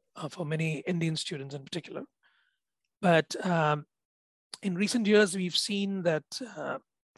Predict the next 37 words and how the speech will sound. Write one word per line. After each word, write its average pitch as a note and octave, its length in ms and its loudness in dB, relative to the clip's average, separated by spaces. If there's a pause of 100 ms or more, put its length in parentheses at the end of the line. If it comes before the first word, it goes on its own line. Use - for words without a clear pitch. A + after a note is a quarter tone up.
(320)
other G3+ 200 4
destinations F3+ 640 0
have D3+ 340 -4
increased F3+ 360 0
their D#3+ 120 4
market D3+ 300 0
share B2+ 360 0 (840)
of D3+ 460 0
people F3+ 300 -2
wanting E3+ 320 -2
to D#3 80 -8
go E3+ 100 -4
and E3+ 100 -4
study F3+ 260 0
in, F#3+ 80 2
and F3 100 2
actually E3+ 320 -2
people G3+ 260 -8
going D#3+ 380 -2
to - 100 -12
study C3+ 320 -2
in. C3 140 -10 (760)
Uh, C#3 260 0 (100)
Canada, F#3+ 640 6 (140)
the E3 100 -4
U F3 160 -6
K, F3 260 0
and D3+ 120 -2
Australia C#3 540 -4 (640)
come D#3 160 -2
to D3 100 -8
mind. C#3 440 -4
Uh, B2+ 300 -2 (880)
and, D#3 220 -2
and E3 160 -8
today, F3+ 540 4
uh, D#3 260 2